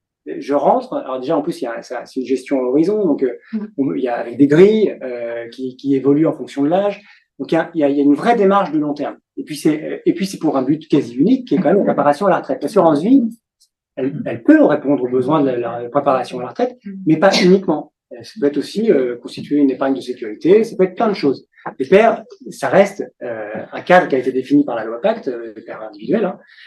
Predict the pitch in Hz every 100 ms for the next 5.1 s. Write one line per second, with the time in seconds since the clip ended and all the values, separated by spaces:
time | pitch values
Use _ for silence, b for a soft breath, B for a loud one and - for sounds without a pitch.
0 | b _ - 156 170 - 170 240 247 151
1 | 139 127 127 131 - 147 139 - 151 143
2 | 143 220 - 151 151 139 139 156 175 214
3 | 165 - - 180 151 139 160 156 156 147
4 | 147 - 139 135 147 - 123 135 190 226